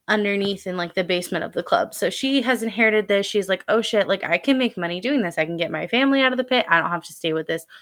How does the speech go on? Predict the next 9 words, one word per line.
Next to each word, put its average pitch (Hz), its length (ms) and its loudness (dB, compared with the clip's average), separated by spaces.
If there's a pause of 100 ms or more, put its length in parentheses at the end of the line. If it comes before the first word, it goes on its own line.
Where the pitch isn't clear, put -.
(280)
horrible, 190 720 2
you 190 120 -4
know, 165 360 0 (220)
fiance 208 400 2
boyfriend 226 460 4
thing 233 360 4 (480)
that, 170 380 4
you 180 100 -2
know, 156 380 -2